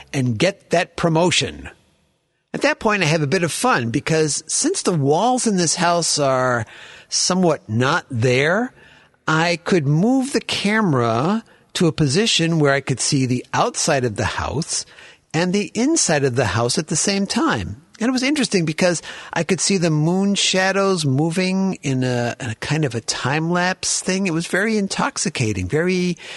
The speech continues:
very hypnotic, uh, effect going on there. And then suddenly I noticed that it's almost four thirty A M. Oh my goodness, didn't Chopper get up at four A M yesterday? Oh, that's right,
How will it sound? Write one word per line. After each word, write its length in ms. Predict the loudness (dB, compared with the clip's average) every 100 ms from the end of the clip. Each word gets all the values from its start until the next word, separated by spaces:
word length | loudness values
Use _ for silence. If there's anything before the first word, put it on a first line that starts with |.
| -14 -2
very 220 | 0 2
hypnotic, 880 | -2 -2 0 2 2 2 0 -2 -6 _ _ -4
uh, 200 | -4 -2
effect 420 | -4 -2 -2 -2
going 240 | -2 0 0
on 240 | 0 0
there. 300 | -2 -4 -8 -10 -14 -16 -4
And 140 | 0 2
then 140 | 2
suddenly 360 | 0 2 2 2
I 20 |
noticed 320 | 2 0 0
that 100 | -2
it's 100 | 0
almost 300 | 0 0 -2
four 240 | 2 2 2
thirty 340 | 2 2 2
A 300 | 2 2 2
M. 160 | 0 0
Oh 100 | 0
my 80 |
goodness, 300 | 2 2 0
didn't 220 | 0 0 2
Chopper 300 | 0 2 2
get 200 | 2 2
up 120 | 0
at 140 | -4
four 240 | 0 2 4
A 100 | 2
M 160 | 2
yesterday? 540 | 0 0 0 2 0 -2 -10 -16 -18 -4
Oh, 260 | 0 0 -2
that's 280 | 0 0 2
right, 300 | 2 2 -2